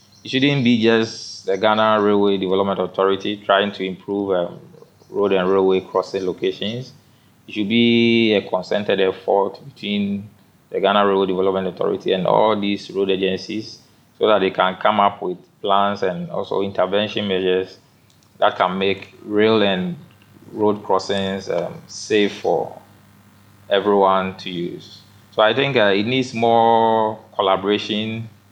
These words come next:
between the various, um, governmental agencies and also the N G Os to, um, improve, uh, road safety. So there's, there's a need for more collaboration between, um,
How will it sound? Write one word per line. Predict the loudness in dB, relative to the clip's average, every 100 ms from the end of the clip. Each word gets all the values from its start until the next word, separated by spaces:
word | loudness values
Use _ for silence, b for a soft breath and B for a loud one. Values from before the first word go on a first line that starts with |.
| _ _ _ _ -20
between | -18 -8 -4 -2 -2 -6 -8 -8
the | -6
various, | 0 2 4 2 0 -4 -14 -16 -10
um, | -8 -8
governmental | -2 -2 -2 -4 2
agencies | 2 2 -2 -4 -6 -10 -10 -16 _ _ _ _ _ _ -2
and | 2
also | 2 2 2 4 4 2 0 -2 -6 -12 _ _ _ _ _ -20 -6
the | 0 2 2 0
N | 0 0
G | 2
Os | 2 2 -2 -8 -10
to, | -4 -2 -2 -2
um, | -4 -6 -10
improve, | -12 -8 -2 0 2
uh, | 2 2 0
road | -2 -2
safety. | -2 -6 -8
So | -2 2
there's, | 4 2 -4 -8
there's | -2 2
a | 2
need | 0 -4
for | -4 -2
more | 2 2 2 0 -4 -18 _ -20 -20 _ _
collaboration | 0 2 2 2 0 -4 -10 -8 -10 -10
between, | -12 -8 -8 -2
um, | -2 -2